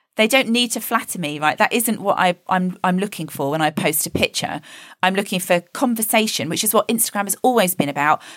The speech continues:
conversation with like-minded people. The problem is, I think, also when you're on Instagram, you've been on Instagram for quite a while, is that people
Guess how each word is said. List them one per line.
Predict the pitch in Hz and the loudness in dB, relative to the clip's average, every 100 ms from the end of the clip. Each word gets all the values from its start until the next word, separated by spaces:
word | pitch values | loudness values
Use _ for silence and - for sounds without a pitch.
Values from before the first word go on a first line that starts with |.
| - | -4
conversation | - 285 233 196 170 - 170 | 2 2 2 2 2 0 -4
with | 165 | 0
like-minded | 170 - 160 156 - | 0 0 -4 -2 -2
people. | 143 - 139 - - - | -4 -10 -12 -12 -16 -10
The | - | 0
problem | 294 240 | 0 2
is, | 190 165 | 2 2
I | 170 | 0
think, | 175 165 | -4 -4
also | 185 170 | -2 0
when | 170 170 | 0 0
you're | 170 | 0
on | 175 | 0
Instagram, | 170 - - 160 151 160 _ _ _ - | -2 -4 -2 0 0 -4 _ _ _ -12
you've | 180 | -2
been | 180 | 0
on | 170 165 | 0 -4
Instagram | - 180 165 - 147 | -4 -6 -4 -4 -6
for | 156 | -6
quite | 151 - 156 | -10 -4 -4
a | 160 | 0
while, | 226 240 170 - | 4 6 6 2
is | 156 | -4
that | - - | -6 -8
people | 180 - 175 170 | -10 -4 -4 -4